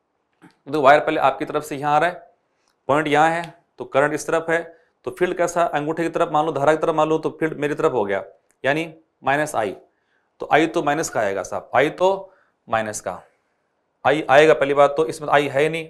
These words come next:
हटाओ, इसमें आई है, ठीक है, इसमें आई ठीक है, इसमें आई है,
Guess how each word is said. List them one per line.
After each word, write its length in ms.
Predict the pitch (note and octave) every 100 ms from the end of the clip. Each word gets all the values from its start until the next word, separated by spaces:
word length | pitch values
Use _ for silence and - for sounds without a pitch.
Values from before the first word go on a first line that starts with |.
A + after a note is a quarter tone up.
| A#2+
हटाओ, 340 | G2+ F#2 - _ _ _ _ _ _ _ _ _ _ _ _ _ _ _ _ _ _ _ _
इसमें 220 | - - D3+
आई 200 | D3 D#3
है, 140 | D#3
ठीक 300 | D#3 B2+ A2
है, 100 | G#2+
इसमें 240 | A#2+ D3+ D3
आई 160 | D3+
ठीक 260 | D#3 C#3 A#2+
है, 80 | -
इसमें 240 | - D3
आई 140 | C#3+ D#3
है, 180 | D#3